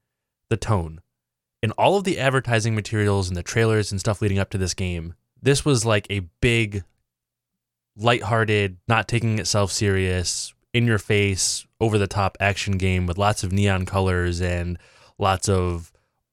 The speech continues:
over the top punky stuff. And that is not the game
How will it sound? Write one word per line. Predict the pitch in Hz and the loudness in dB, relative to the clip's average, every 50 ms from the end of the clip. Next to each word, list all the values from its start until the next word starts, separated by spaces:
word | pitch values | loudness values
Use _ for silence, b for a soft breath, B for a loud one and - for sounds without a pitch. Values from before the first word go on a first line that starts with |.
| _ _ _ _ _ _ - | _ _ _ _ _ _ -2
over | 127 107 113 | 0 0 0
the | 98 101 | 0 0
top | - - 110 104 101 - _ _ - | 0 2 2 2 2 0 _ _ -4
punky | - 110 107 101 - 107 101 98 92 | 0 0 0 0 0 -2 0 0 0
stuff. | - - - 98 95 92 - - - | 0 0 0 0 0 0 -4 -4 -2
And | 104 101 95 95 95 92 92 90 87 - _ _ _ _ _ - | 0 2 2 2 0 0 -2 -4 -8 -12 _ _ _ _ _ -2
that | 107 123 165 233 | 2 2 2 2
is | 262 233 - | 0 -2 -2
not | - 156 165 - - | 0 0 0 0 -2
the | 120 | -4
game | 101 104 117 147 139 110 95 90 | -2 -2 0 0 0 0 -2 -4